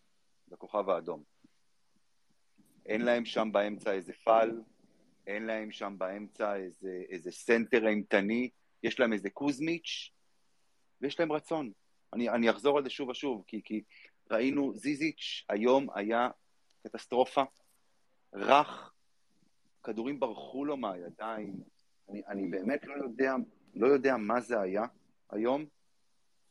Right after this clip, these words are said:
זה היה, אתה יודע, אני ציפיתי באמת, ציפיתי לראות קבוצה שרוצה, שקיבלה מתנה ורוצה לקחת אותה, וזה פשוט לא מה שהיה.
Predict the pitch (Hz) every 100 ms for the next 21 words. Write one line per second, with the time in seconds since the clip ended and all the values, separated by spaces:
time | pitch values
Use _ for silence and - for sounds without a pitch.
0 | - - - 87 - 95 101 92 95 104
1 | 120 127 131 117 87 95 113 92 - 95
2 | - 101 117 - 104 - 131 - 147 131
3 | 95 87 92 110 135 156 - - _ _
4 | _ _ _ _ _ _ _ _ _ _
5 | _ _ _ _ _ _ _ _ _ _
6 | _ _ _ _ _ _ _ _ - 214
7 | 214 220 175 190 190 175 185 175 170 170
8 | 175 - 123 135 143 - 143 143 131 131
9 | 135 127 117 98 - 85 _ _ _ -
10 | - _ 95 104 113 - 135 123 113 104
11 | 107 95 98